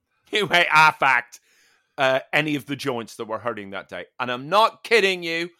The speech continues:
as always, within about fifteen minutes of all these exercises, all that joint ache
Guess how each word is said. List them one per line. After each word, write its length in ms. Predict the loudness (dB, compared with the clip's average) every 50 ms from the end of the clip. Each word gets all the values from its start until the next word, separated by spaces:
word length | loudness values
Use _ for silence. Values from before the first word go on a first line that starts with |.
| _ _ _ _ _ 4
as 260 | 6 6 6 4 2
always, 760 | -2 -2 0 0 0 0 0 -2 -2 -2 -6 -10 -14 -16 -20 _ _ _ _ _ _ _ _ _ _
within 400 | -6 -6 -6 -4 -4 -4 -4 -4
about 280 | -4 -4 -4 -4 -4 -8 _
fifteen 480 | _ -6 -6 -6 _ -12 -12 -12 -12 -10
minutes 360 | -10 -10 -10 -10 -12 -12 -16 -12 -12
of 140 | -12 -12 -12
all 240 | -12 -10 -8 -8 -8
these 240 | -8 -10 -10 -8 -8
exercises, 680 | -8 -8 -10 -16 -18 -12 -12 -12 -12 -12 -14 -20 -20 _ _ _ _ _
all 320 | -6 -6 -4 -4 -4 -6 -6
that 180 | -6 -6 -6 -8 _ _ _ _ _
joint 340 | -12 -10 -10 -10 -12 -14 -16
ache 260 | -16 -16 -16 -20 _